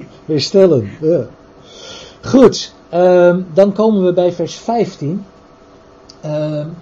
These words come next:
en dat is, ja, een, een, een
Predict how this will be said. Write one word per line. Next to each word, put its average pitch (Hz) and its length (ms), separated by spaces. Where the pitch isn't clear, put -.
en 151 100
dat 214 220
is, - 220
ja, 151 420
een, 156 300
een, 147 180
een 147 240